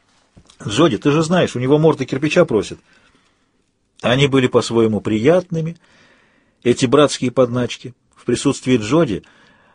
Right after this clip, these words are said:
они старались не перегибать палку, шутили беззлобно, добродушно. На ее месте я бы уже проснулась.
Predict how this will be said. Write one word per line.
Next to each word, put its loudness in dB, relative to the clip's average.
они 0
старались 2
не -2
перегибать 0
палку, -2
шутили -2
беззлобно, -2
добродушно. 0
На 0
ее 2
месте -2
я 2
бы -4
уже -4
проснулась. -6